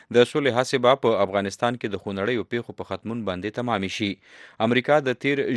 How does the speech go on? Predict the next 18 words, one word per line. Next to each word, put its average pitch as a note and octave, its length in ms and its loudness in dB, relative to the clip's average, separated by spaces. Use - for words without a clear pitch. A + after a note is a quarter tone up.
ژمي C3+ 280 0
راهیسې A2+ 420 0
نیغ C#3 240 -6
په A#2+ 100 0
نیغه G2 220 0
د F2 100 -8
طالبانو G2 480 0
سره F#2 180 -4
خبرې G2 360 -2
اترې G2 260 -6
شروع F2 240 -10
کړې C3+ 260 -4
دي C#3+ 140 -4
چې D3 240 -4
افغانستان G2+ 580 -4
کې A2+ 160 -8
د - 160 -6
اتلسو B2 440 -8